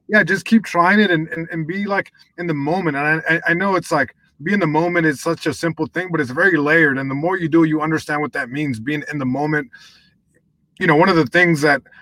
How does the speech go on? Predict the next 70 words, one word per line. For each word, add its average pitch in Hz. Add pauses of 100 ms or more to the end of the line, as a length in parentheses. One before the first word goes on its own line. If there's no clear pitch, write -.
(300)
early 175
on 165
I 165
used 165
to 147
beat 160
myself 143
up 160
for 151
is 135
like, 135
"Oh, -
I 170
wanted 175
to 156
do 170
this 165
thing 190
and 165
I 160
didn't 170
do 180
it," 170
or, 151 (240)
"I -
was 202
supposed 196
to 202
say 202
this 190
line." 190
It's 135
like, 127 (380)
it 185
doesn't 165
matter. 147
You'll 160
get 160
up 151
again. 143
That's 156
why 170
you 170
keep 175
going 185
up, 185
and 151
it 147
just 156
doesn't 156
matter. 151
So 151 (480)
all 196
these 214
little 190
things 180
are, 156
like, 131
false - (420)
things 165
just 160
to 165
make 156
you 156
feel 165
bad 143
about 147
your 143
set. 165
Just 165